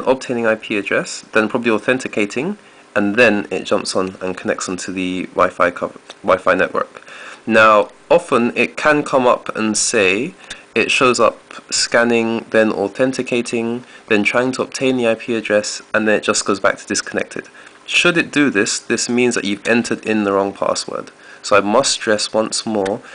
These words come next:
that you must enter your password case sensitive. This is usually the problem with about ninety-nine point nine percent of the people that come back to us saying the Wi-Fi doesn't work. It's because they've entered the password incorrectly. So, and that is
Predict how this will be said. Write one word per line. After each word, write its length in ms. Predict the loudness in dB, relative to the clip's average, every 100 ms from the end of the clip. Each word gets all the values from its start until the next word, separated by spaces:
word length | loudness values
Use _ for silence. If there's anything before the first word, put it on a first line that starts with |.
| -18 -2
that 140 | -2
you 140 | 0 -2
must 280 | 0 0 -2
enter 240 | -6 -4
your 80 | -6
password 540 | -4 -4 -2 -6 -6
case 240 | -6 -4 -2
sensitive. 540 | -4 -6 -8 -12 -8
This 200 | -6 -6
is 100 | -4
usually 360 | -2 -2 -2 -4
the 80 |
problem 420 | -2 -4 -4 -6 -4
with 180 | -6
about 280 | 0 0 0
ninety-nine 580 | 0 0 0 -2 -2 -2
point 220 | -4 -6
nine 340 | 0 2 2 0
percent 480 | -6 -4 -4 -6 -14 -16 -20 -20 -10
of 100 | -8
the 60 |
people 300 | -4 -4 -2
that 100 | -4
come 160 | -2 2
back 160 | 2 2
to 100 | -6
us 100 | -2
saying 200 | -4 -2
the 60 |
Wi-Fi 300 | 0 0 0
doesn't 280 | -2 -4 -4
work. 320 | -6 -6 -10 -12
It's 140 | -10
because 400 | -8 -2 0 2
they've 180 | 0 -2
entered 240 | -6 -6
the 60 | -10
password 400 | -4 -4 -4 -8
incorrectly. 580 | -8 -8 -12 -14 -20 -20 -20 -20 -20 -20 -20 -20 -20 -20
So, 400 | -10 0 0 0 -2
and 400 | -2 -2 -2 -6 -12 -2
that 260 | 2 2 2
is 400 | 0 2 0 -6